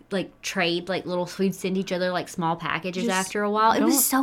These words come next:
Speaker 1: much fun.
Speaker 2: we just don't do that
Speaker 1: I'm still friends with,
Speaker 2: anymore.
Speaker 1: I mean, I'm, like, casual friends, acquaintances, like, on Instagram with some of them now. It's fun.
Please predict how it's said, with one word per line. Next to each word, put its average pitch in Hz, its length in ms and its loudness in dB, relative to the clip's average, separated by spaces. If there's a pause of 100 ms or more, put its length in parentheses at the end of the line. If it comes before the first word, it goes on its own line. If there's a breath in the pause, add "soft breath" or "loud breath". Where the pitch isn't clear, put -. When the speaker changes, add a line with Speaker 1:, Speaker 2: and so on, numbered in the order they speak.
Speaker 1:
much 370 280 0
fun. 247 280 2
Speaker 2:
we 233 80 2
just 240 200 0
don't 240 260 0
do 208 140 0
that 254 80 2
Speaker 1:
I'm 285 120 8
still 202 280 6
friends 240 260 10
with, 262 80 10
Speaker 2:
anymore. 254 200 10
Speaker 1:
I - 20 6
mean, 277 140 6
I'm, 311 120 8
like, 349 300 2
casual 220 560 6
friends, 190 380 0
acquaintances, 190 640 -4
like, 180 160 0
on 165 160 0
Instagram 165 560 -4
with 160 120 -4
some 160 180 -4
of 156 120 -2
them 147 120 -4
now. 143 300 -4
It's 208 180 -8
fun. 160 460 -2